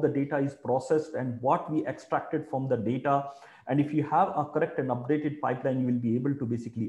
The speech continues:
address that. So we are using basically is called as a Bion G Cloud version three, uh, variant analysis and annotation pipeline,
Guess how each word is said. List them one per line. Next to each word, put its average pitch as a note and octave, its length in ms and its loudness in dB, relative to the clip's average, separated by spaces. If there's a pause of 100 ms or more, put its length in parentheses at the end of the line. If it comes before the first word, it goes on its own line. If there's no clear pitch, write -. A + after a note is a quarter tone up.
address G2+ 340 -4
that. - 260 -8 (300)
So G#3 140 6
we E3 120 2
are F3 80 0 (120)
using G3+ 240 2
basically F3 440 -2 (100)
is D#3 140 -2
called D#3 240 4
as C#3+ 60 0
a C3 120 -2
Bion C#3 280 2
G C#3+ 160 0
Cloud B2+ 300 2
version B2+ 360 -2
three, C#3 260 -2
uh, A2 200 0 (120)
variant C3+ 280 0
analysis A#2+ 580 0
and A2+ 180 -2
annotation C#3+ 560 -2
pipeline, C3+ 500 0